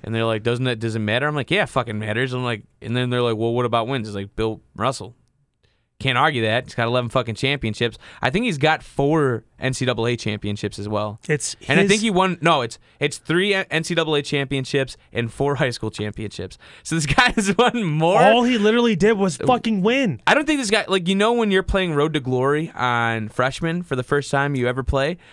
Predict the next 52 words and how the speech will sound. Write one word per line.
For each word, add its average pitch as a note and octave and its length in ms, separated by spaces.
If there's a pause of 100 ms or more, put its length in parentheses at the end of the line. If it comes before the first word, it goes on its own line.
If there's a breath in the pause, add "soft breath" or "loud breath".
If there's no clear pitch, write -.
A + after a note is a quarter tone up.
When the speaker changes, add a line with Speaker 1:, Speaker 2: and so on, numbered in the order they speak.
(120)
Speaker 1:
and C3+ 120
you C3 60
don't B2+ 320
lose C#3+ 160
a C3 60
fucking C3 340
game? B2+ 240
This D3+ 180
is F3+ 80
what, F3 300
what E3 140
it F3+ 100
is. - 380
It's B2+ 180
him. F#3+ 160
Speaker 2:
It F#3+ 140
was A3 180
more G3+ 180
rare F#3 200
for F#3 80
him E3 200
not C3 260
to C#3+ 100
win A2 220
something G#2+ 360
than G#2+ 120
for A#2+ 100
him A#2+ 100
to A2+ 60
win A#2 160
something. G#2 240
That's C#3 180
fucking E3 380
crazy. C3 720
Speaker 1:
Yeah. C3+ 160
Speaker 2:
Think F3 260
about A2 220
that. F#2+ 200
Speaker 1:
Uh, A#2+ 260
and B2 140
then A#2+ 160
always A#2 380
the G2+ 80
stats G#2+ 400
one G#2+ 160
is, G2+ 160
like, G2+ 280
it's - 280
fucking G2+ 500
Speaker 2:
We C#3 120
still F#3 180
have C#3 120